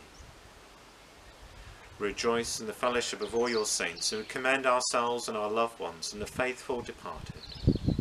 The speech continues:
especially Stan and Donald Hawkins.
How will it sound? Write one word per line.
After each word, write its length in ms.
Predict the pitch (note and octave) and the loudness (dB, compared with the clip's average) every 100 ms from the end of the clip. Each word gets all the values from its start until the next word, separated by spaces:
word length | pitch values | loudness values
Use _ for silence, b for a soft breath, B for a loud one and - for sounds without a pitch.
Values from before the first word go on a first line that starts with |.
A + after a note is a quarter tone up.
| - - - - - - | 4 4 4 6 6 10
especially 600 | - - A2 - - G3 | 12 12 6 0 -2 -4
Stan 840 | - - A2 F#2+ F2+ - - - - - - - - - - - - - - - - - - - - - - - - - - - - - - - - - - - - - - | 0 2 2 0 0 2 4 2 0 -6 -20 -20 -20 -18 -12 -10 -10 -14 -18 -20 -20 -20 -20 -20 -20 -20 -20 -20 -20 -20 -20 -20 -20 -20 -20 -20 -20 -20 -20 -20 -20 -20 -16
and 140 | F#2 | -12
Donald 380 | F2+ G2+ G2 F#2+ | -8 -6 -6 -8
Hawkins. 1040 | - F#2+ F2 - - - - - - - | -6 -6 -6 -8 -10 -12 -12 -10 -10 -10